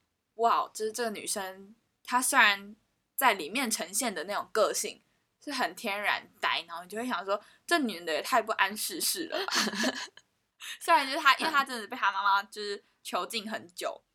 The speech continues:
Speaker 2: 哦。
Speaker 1: 就外面的世界她都不知道，然后有些动作你就觉得说，Oh my god，你就会翻了三圈白眼，她说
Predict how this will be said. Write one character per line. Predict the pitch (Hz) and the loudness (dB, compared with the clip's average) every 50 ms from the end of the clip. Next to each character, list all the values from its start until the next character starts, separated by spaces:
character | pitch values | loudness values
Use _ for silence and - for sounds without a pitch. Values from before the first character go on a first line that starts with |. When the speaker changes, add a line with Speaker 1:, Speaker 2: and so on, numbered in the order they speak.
| - _ - | -20 _ -10
Speaker 2:
哦。 | 170 175 - | -8 -4 -2
Speaker 1:
就 | 427 - | 0 4
外 | 226 254 233 | 4 4 4
面 | 226 247 | 4 2
的 | 220 202 | 0 0
世 | 233 - - 226 | -2 -2 -4 -4
界 | 185 202 202 | -6 -6 -4
她 | 196 185 180 | -2 -2 0
都 | 185 180 185 - - _ _ _ _ | 0 -2 -2 -4 -10 _ _ _ _
不 | _ 208 202 | _ -18 -14
知 | 180 - - 151 139 | -12 -12 -12 -12 -12
道， | - - 147 - - - _ _ _ _ _ _ _ | -2 0 0 0 0 -6 _ _ _ _ _ _ _
然 | 160 160 | -8 -8
后 | 185 190 - | -6 -8 -8
有 | 202 185 180 | -8 -8 -8
些 | 190 240 254 | -6 -8 -8
动 | 240 254 233 208 | -8 -8 -10 -8
作 | 202 220 214 185 | -8 -10 -10 -10
你 | 170 | -12
就 | 190 208 | -14 -16
觉 | - 190 147 | -14 -12 -14
得 | 160 | -12
说， | 170 - 190 185 - _ _ _ _ _ _ _ _ _ _ _ _ _ _ _ _ _ | -12 -12 -12 -14 -14 _ _ _ _ _ _ _ _ _ _ _ _ _ _ _ _ _
Oh | - 214 | -10 -8
my | 214 208 185 | -6 -6 -6
god， | 202 | -8
你 | 202 185 | -8 -6
就 | 190 | -8
会 | 220 | -8
翻 | 226 - - 214 214 | -2 0 0 0 0
了 | 196 | 0
三 | - 220 196 220 | -4 -4 -4 -4
圈 | 254 233 202 | -4 -6 -2
白 | 208 - - | 0 2 2
眼， | 254 269 - - 262 | 4 4 4 4 2
她 | 247 277 302 | 0 -2 0
说 | 349 | 0